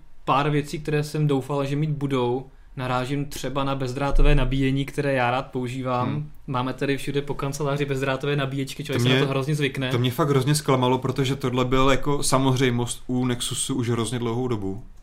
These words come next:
Speaker 2: Od Nexusu čtyřky.
Speaker 1: Hmm.
Speaker 2: Měli to veškerý tablety, veškerý telefony, cokoliv mělo prostě bezdrátový nabíjení.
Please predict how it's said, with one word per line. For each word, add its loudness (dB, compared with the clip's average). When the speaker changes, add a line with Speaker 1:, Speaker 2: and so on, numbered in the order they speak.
Speaker 2:
Od -4
Nexusu -4
čtyřky. -6
Speaker 1:
Hmm. -2
Speaker 2:
Měli -2
to -2
veškerý -2
tablety, -2
veškerý -8
telefony, -6
cokoliv -4
mělo -6
prostě -10
bezdrátový -4
nabíjení. -6